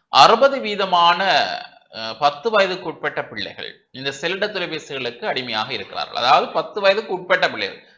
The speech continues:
கவனத்தில் எடுக்க வேண்டும். இளம் வயசை சொல்லவில்லை, பதினெட்டு வயசுக்கு மேற்பட்டவர்கள் என்றும் சொல்லவில்லை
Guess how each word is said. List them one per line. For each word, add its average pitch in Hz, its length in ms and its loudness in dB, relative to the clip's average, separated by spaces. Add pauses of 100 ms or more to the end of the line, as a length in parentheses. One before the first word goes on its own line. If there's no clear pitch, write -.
கவனத்தில் 170 440 0
எடுக்க 120 260 -2
வேண்டும். - 340 -10
இளம் 165 420 0
வயசை 135 420 -2
சொல்லவில்லை, 101 560 -8
பதினெட்டு 139 360 -4
வயசுக்கு 139 320 -4
மேற்பட்டவர்கள் 127 540 -6
என்றும் 127 200 -12
சொல்லவில்லை 147 640 -6